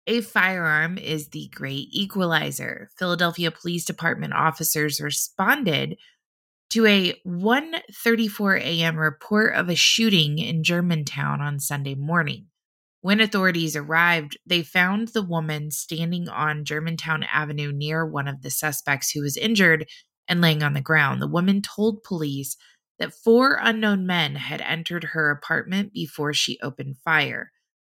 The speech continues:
The complainant had arrived to her apartment and found four unknown males inside without her permission. A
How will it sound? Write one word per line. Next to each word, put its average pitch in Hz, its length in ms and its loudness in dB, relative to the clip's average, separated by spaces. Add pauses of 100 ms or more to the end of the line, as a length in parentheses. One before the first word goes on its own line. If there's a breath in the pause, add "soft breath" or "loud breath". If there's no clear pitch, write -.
(180)
The 196 60 0
complainant 202 580 2
had 170 180 -2
arrived 160 800 0
to 175 160 -10
her 156 240 -2
apartment 143 640 -6 (580)
and 180 180 -8
found 170 320 2
four 196 420 2
unknown 175 520 -2
males 151 460 -6
inside 143 840 0
without 156 600 -2
her 135 180 -6
permission. - 760 -6 (1300)
A 175 340 2